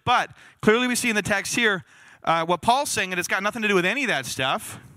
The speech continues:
is he says that our true and proper worship is about sacrificially giving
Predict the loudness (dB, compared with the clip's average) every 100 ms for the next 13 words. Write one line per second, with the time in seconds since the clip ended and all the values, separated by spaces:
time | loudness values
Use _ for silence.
0 | -20 -20 _ -20 _ _ _ _ _ _
1 | _ _ 0 2 2 2 0 0 0 -2
2 | 0 -2 -4 -4 0 0 0 -2 0 0
3 | 0 -4 -4 -2 -2 -4 -2 -2 -2 -4
4 | -2 -2 -2 -2 -6 -4 -4 -2 -4 -6